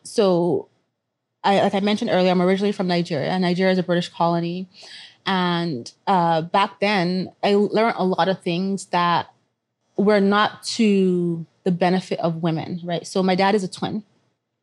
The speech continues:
has a twin sister. My dad has two P H Ds. He's an econometrician, um, mathematician, super smart guy. I love my dad.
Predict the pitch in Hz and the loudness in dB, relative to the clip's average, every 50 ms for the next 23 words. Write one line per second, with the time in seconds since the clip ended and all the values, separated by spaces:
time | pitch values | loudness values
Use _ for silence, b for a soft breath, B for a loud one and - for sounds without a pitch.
0 | _ _ _ _ _ - 180 170 170 - - 196 208 196 - 170 165 - - - | _ _ _ _ _ -2 -2 -2 -2 -2 -2 -2 -2 -2 -4 -6 -6 -6 -8 -10
1 | - - - 214 B B B B B B B B - 196 185 185 190 196 196 208 | -8 -8 -10 -12 B B B B B B B B -2 0 2 2 2 2 2 0
2 | 185 - - - - 202 - - 208 196 196 - - - 196 190 185 180 175 175 | -2 -2 -4 -4 -6 -4 -2 -2 -2 -2 -2 -4 -6 -6 -4 -2 -2 -2 -2 -4
3 | 170 170 - - 190 175 175 175 170 - - 175 185 196 208 208 - 202 185 - | -4 -6 -6 -4 -4 -2 -2 -2 -2 -2 -2 -2 0 -2 -2 -4 -4 -4 -4 -4
4 | - - 180 175 175 175 170 170 175 180 175 170 - - 170 170 165 165 170 170 | -4 -4 -4 -2 -2 0 0 0 0 -2 -2 -4 -10 -10 -8 -6 -4 -2 -2 0
5 | 175 165 165 170 - 202 202 208 - - 202 196 - - 196 185 180 175 175 190 | 0 0 -2 -2 -2 -4 -4 -2 -2 -2 -2 -2 -2 -2 -2 0 0 0 0 -2
6 | 120 - 180 - _ - - - - - 190 - - 185 185 - - 208 185 180 | -4 -6 -10 -12 _ -18 -18 -8 -6 -6 -4 -2 -2 -4 -4 -4 -2 0 0 0
7 | - 185 - 180 170 175 180 170 160 165 156 170 175 175 170 175 175 180 165 170 | 0 -2 0 0 2 2 2 2 0 0 -2 -2 -2 0 0 0 -2 -2 -4 -4
8 | 175 190 - 196 190 190 208 | -6 -8 -10 -10 -10 -10 -10